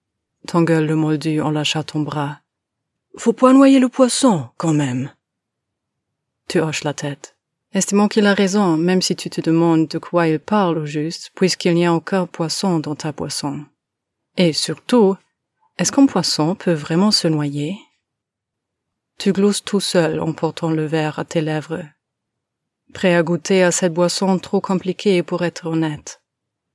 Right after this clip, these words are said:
La partie encore lucide de ton esprit souhaite que tu boives au point qu'elle aussi puisse tout oublier. Ça va venir, te dis-tu. L'absinthe n'est pas si mauvaise après tout, mais c'est fort. Tu penses que tu aurais dû mettre plus d'eau. «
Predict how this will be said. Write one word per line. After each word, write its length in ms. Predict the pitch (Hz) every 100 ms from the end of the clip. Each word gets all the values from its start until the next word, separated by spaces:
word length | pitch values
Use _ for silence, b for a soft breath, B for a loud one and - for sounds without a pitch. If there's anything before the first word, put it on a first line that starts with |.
| _ _ _ -
La 100 | 214
partie 400 | 226 214 - 277
encore 340 | 262 254 240
lucide 400 | 226 208 - 226
de 60 | 160
ton 240 | - 147
esprit 640 | 143 - - 147 147 196 _
souhaite 400 | - 220 214 208
que 120 | - 214
tu 120 | 208
boives 300 | 180 202 190
au 60 |
point 280 | 190 214 208
qu'elle 220 | - 208
aussi 480 | 202 - - 220 147
puisse 360 | - 170 147 -
tout 260 | - 170
oublier. 580 | 147 151 147 147 139 131 _ _ _ _ _ _ _ _
Ça 180 | - 214
va 140 | 196 196
venir, 420 | 208 165 151 139
te 120 | -
dis-tu. 500 | 143 147 - - 107 143 _ _ _ _ _ _ _ _ -
L'absinthe 400 | 208 - 254 240
n'est 120 | 233
pas 180 | - 233
si 160 | -
mauvaise 480 | 240 220 214 165 139
après 260 | 147 - 151
tout, 360 | - 147 165 165 _ 180
mais 100 | 151
c'est 200 | - -
fort. 520 | - 165 151 - _ _ _ _ _ _ _
Tu 160 | - 202
penses 340 | 190 180 170
que 120 | -
tu 200 | 175 214
aurais 220 | 202 196 190
dû 120 | 202
mettre 300 | 202 202 175
plus 400 | - - 147 -
d'eau. « 300 | 180 151